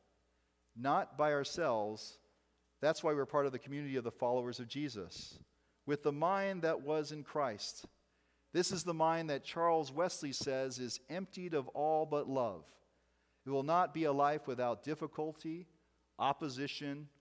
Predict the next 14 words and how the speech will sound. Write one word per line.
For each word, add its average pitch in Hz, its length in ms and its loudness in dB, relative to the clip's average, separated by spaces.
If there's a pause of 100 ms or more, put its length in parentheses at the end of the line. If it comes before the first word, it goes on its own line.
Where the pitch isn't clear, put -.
or 135 160 -2
conflict, 156 720 -6 (520)
but 143 120 4
it 131 140 2
will 196 200 6
be 175 160 -2
a 139 80 4
life 113 500 0 (600)
that 131 140 -2
is 127 140 -2
not 147 220 0
intimidated 120 800 -6 (720)
by 120 160 4
opponents." 113 800 -2